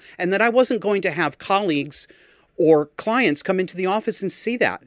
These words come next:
So I had to tell her to cover up, and she did. You know, but that's the kind of feedback that I'd want to get.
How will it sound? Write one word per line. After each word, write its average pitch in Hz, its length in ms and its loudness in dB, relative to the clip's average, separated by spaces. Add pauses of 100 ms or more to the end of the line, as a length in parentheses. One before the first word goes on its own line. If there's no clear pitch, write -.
So - 140 -4
I 180 40 4
had 202 100 0
to 214 80 -4
tell 208 220 2
her 208 60 4
to 190 80 -2
cover 196 320 -2
up, 254 220 -8
and - 160 -8
she 147 120 -6
did. 240 380 0 (840)
You 180 100 2
know, 165 160 4 (140)
but 180 180 2
that's 240 220 4
the 302 80 -2
kind 285 200 0
of 220 60 0
feedback 185 460 -2
that 156 200 0
I'd 147 300 -2
want 143 240 -4
to - 80 -12
get. 139 300 0